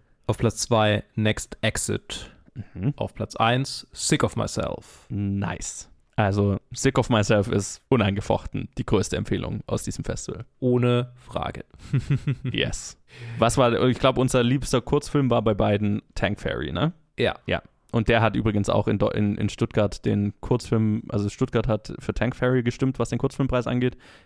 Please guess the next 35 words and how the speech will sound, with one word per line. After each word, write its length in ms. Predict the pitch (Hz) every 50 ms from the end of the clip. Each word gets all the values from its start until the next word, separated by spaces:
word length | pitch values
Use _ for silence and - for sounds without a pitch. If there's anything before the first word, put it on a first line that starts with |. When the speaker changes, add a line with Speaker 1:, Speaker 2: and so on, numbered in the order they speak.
| _
Speaker 2:
Wer 300 | - 107 110 104 98 -
Speaker 1:
Mhm. 40 | -
Speaker 2:
letztlich 380 | 110 117 123 147 180 135 127 117
im 280 | - - - 82 107
gesamten 320 | 110 117 104 110 123 - 123
Fantasy 280 | - 127 117 - -
Filmfest 360 | 113 - 123 117 123 113 - -
gewonnen 200 | - 113 110 113
hat, 140 | 113 107 -
muss 160 | 117 113 -
man 120 | 117 113
auf 100 | 110 -
der 100 | - 113
Website 260 | 107 113 - - 117 110
nachschauen. 300 | 107 110 - - 110 107
Das 120 | 104 - -
ist 180 | 110 - -
zum 200 | - 107 107 104 - _ -
Zeitpunkt 320 | - - 107 - 113 117 -
dieser 140 | - -
Aufnahme 240 | - - - 107 104 95
noch 80 | 98
nicht 140 | - - -
klar, 220 | - 131 139 143 127
weil 140 | 113 110 110
ja 80 | 110
noch 160 | 107 107 -
in 180 | - - 107 107 - _ - - - - -
Frankfurt 420 | - - 113 110 110 - 104 -
und 340 | 104 104 107 - - - - _ _ _
Nürnberg, 760 | - 107 104 107 120 120 139 160 175 175 165 170 170 165 -
glaub 180 | - 147 143 143
ich, 80 | 170 -
noch 140 | - 123 - _ _ _ _ -
stattfindet. 540 | - - 139 135 - - 135 131 135 -